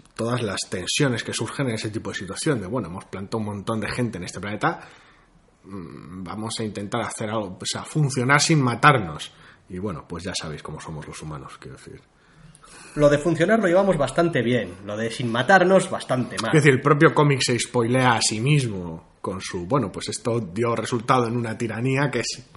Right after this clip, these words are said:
Speaker 1: acabó por caer. <laughs> Es como,
Speaker 2: Sí.
Speaker 1: bien, bien, número uno, bien. Entonces, la verdad es que las dos historias me han interesado, aunque la verdad es que el periodista está, es más, más vehicular que otra cosa.
Speaker 2: Sí.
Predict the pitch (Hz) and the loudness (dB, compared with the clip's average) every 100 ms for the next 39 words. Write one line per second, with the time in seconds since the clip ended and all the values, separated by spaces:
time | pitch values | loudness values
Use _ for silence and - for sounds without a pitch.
0 | - - - 107 80 101 113 107 101 - | -20 -10 -8 -8 -6 -6 -6 -8 -6 0
1 | 135 - - - - - - - 127 147 | 0 0 -10 -18 -20 -18 0 2 4 4
2 | 165 147 135 - - - 117 - 143 156 | 6 6 4 -2 -16 -6 -4 -4 4 8
3 | 170 123 104 117 165 170 143 139 131 143 | 8 6 -2 6 10 10 8 6 6 6
4 | 143 120 156 110 127 160 190 190 - - | 6 4 4 2 0 2 2 0 -8 -18
5 | - - - 120 123 127 170 196 190 190 | -20 -20 -4 0 2 2 4 6 6 4
6 | - 147 127 123 127 127 123 120 123 131 | -6 0 2 4 4 6 6 6 2 2
7 | 151 180 131 123 135 113 147 - 110 95 | 6 6 6 2 2 4 0 0 -2 -2
8 | 90 90 87 104 101 147 - 98 101 - | -4 -4 -4 -4 -4 -6 -12 -12 -8 -4
9 | 104 98 98 110 - 117 113 101 107 - | -4 -2 -4 -4 -2 0 0 0 -2 -4
10 | 110 - 107 98 92 95 - 98 90 95 | -4 -2 -2 -2 -4 -4 -6 -6 -6 -6
11 | 87 - 98 85 90 98 85 - 82 78 | -6 -6 -8 -8 -6 -6 -6 -10 -12 -12
12 | 76 92 - 127 - - - - - 107 | -12 -10 -8 -10 -14 -20 -20 -20 -8 -8